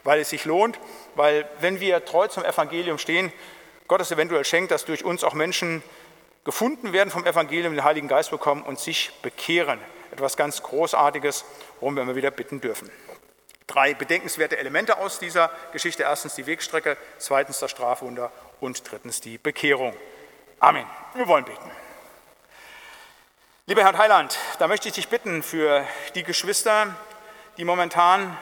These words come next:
mitten in so einer langen Wegstrecke sind, Herr, die schon lange beten, die schon lange kämpfen gegen irgendeine Sündhaftigkeit in ihnen,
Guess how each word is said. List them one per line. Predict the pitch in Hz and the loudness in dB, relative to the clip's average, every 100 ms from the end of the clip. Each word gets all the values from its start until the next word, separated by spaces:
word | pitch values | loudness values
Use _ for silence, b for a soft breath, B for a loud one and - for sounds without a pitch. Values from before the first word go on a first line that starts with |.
| - - - - - | -16 -18 -20 -16 -8
mitten | 190 185 | -6 -4
in | 156 | -4
so | 165 | 0
einer | 143 | 2
langen | 151 160 151 | 2 0 -2
Wegstrecke | 131 151 - 135 123 117 | -4 -6 -6 -8 -10 -10
sind, | 117 117 117 | -14 -14 -12
Herr, | 107 107 | -12 -12
die | 113 113 _ b b b | -16 -18 _ b b b
schon | - 135 | -12 -6
lange | 147 175 156 | 0 2 2
beten, | 147 151 151 131 107 - | -2 -4 -4 -8 -14 -20
die | 143 | -12
schon | 147 | -4
lange | 143 147 | -4 -4
kämpfen | - 165 170 - 139 | -4 -6 -6 -8 -10
gegen | 135 135 143 | -10 -10 -8
irgendeine | 156 151 139 139 | -8 -8 -8 -8
Sündhaftigkeit | 170 170 151 - 139 - 135 143 | -8 -6 -6 -6 -12 -8 -8 -8
in | 156 | -10
ihnen, | 147 139 131 | -8 -8 -10